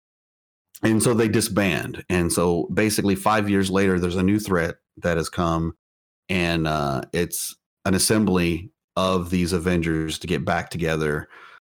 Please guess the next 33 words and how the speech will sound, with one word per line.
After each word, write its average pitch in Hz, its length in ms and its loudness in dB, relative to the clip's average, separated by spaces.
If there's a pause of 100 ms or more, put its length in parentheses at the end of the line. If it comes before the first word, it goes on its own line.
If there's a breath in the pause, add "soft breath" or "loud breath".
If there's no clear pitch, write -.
(160)
um, 69 720 -6 (960)
and, 76 360 -4 (240)
you 85 120 -6
know, 60 240 -6 (100)
fight. - 480 -4 (160)
So 76 480 -2 (760 loud breath)
it 95 80 2
looked 98 200 2
really 107 320 2
interesting. 101 640 2
It 90 80 2
looked, 90 340 -2
it 90 120 0
looked 92 200 0
pretty. 90 480 2
I 90 100 -2
know 90 120 2
a 87 80 2
lot 87 100 0
of 92 60 -2
people 90 240 0
on 85 80 0
the 85 100 0
internet 85 400 0
kinda 82 200 -2
dogged 90 360 0
it 92 60 2
a 90 40 0
little 90 180 2
bit 82 200 0
because 82 380 -2
of 82 240 -4
the, 82 480 -4